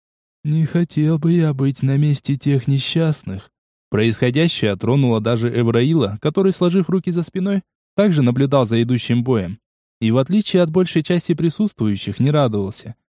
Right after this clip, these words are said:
"И не говори", поддержал его Тарн. "Но я не понимаю, а что там делал Колтер? Мы же никогда раньше не дрались со своими же". "Ты задаёшь не те вопросы", тихо ответил на это эльф.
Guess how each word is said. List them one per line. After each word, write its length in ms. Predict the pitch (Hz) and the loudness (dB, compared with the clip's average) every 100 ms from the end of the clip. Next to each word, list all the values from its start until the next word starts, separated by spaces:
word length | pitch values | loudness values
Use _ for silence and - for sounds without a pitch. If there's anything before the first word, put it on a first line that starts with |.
| _ _ | _ _
"И 140 | 127 151 | -4 0
не 160 | 175 | 2
говори", 640 | 170 190 196 185 135 123 120 _ _ | 2 4 4 4 4 2 -2 _ _
поддержал 540 | 110 110 113 113 123 | -2 0 0 2 2
его 160 | 117 120 | 2 0
Тарн. 380 | 117 110 95 107 _ _ - | 0 -2 -2 -12 _ _ -6
"Но 420 | 113 120 120 120 | -2 0 0 -2
я 240 | 131 127 127 | -2 0 2
не 140 | 127 | 2
понимаю, 680 | 120 127 131 151 147 113 117 _ _ - | 2 2 4 2 2 0 -6 _ _ -2
а 180 | 113 | 0
что 280 | 123 - 190 | 0 0 0
там 220 | 175 165 | 2 2
делал 320 | 160 175 160 160 | 4 4 2 0
Колтер? 500 | 196 165 - 107 - _ _ - | 0 0 -2 -10 -14 _ _ -4
Мы 180 | 135 | 0
же 120 | 156 180 | 2 4
никогда 460 | 180 185 180 196 | 4 2 2 2
раньше 320 | 170 143 - | 2 0 0
не 80 | 135 | -2
дрались 380 | 151 180 160 117 | 0 0 0 0
со 100 | 117 | -2
своими 440 | 107 139 139 120 107 | 0 0 2 2 0
же". 200 | 95 101 _ _ _ _ _ _ - | -4 -12 _ _ _ _ _ _ -2
"Ты 220 | 180 180 | 2 2
задаёшь 640 | 165 156 156 165 175 - | 2 2 2 2 2 0
не 120 | 123 120 | 0 0
те 200 | 147 139 | 0 2
вопросы", 720 | 143 147 165 160 - 98 110 _ _ | 0 0 0 0 -4 -8 -10 _ _
тихо 320 | - 147 - 107 | -2 0 2 0
ответил 400 | 107 143 135 101 | 0 -2 -2 -4
на 160 | 104 | -2
это 160 | 113 113 | -2 -2
эльф. 380 | 113 95 - | -2 -4 -8